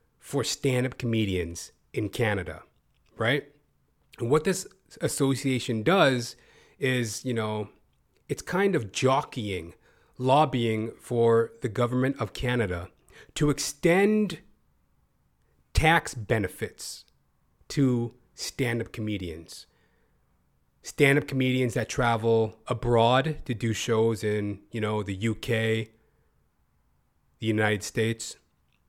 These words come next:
So I guess work visas, you know,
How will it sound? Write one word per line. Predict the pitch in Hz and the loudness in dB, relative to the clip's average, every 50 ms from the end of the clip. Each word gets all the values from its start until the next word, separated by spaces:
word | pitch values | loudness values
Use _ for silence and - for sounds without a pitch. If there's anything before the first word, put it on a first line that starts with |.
| _ _ | _ _
So | - - 123 117 113 | -4 2 4 4 4
I | 113 113 | 4 2
guess | 110 123 117 - - | 2 0 0 0 -2
work | 110 104 107 120 123 117 - | -4 0 2 2 2 2 0
visas, | 117 107 110 120 120 120 110 - 123 120 117 113 113 - - - _ _ _ _ _ _ _ _ _ _ _ _ | -4 -2 0 2 2 2 2 2 2 2 2 0 -4 -8 -12 -14 _ _ _ _ _ _ _ _ _ _ _ _
you | - 113 110 | -8 -6 -4
know, | 117 110 117 117 120 | -2 -2 -2 -2 -4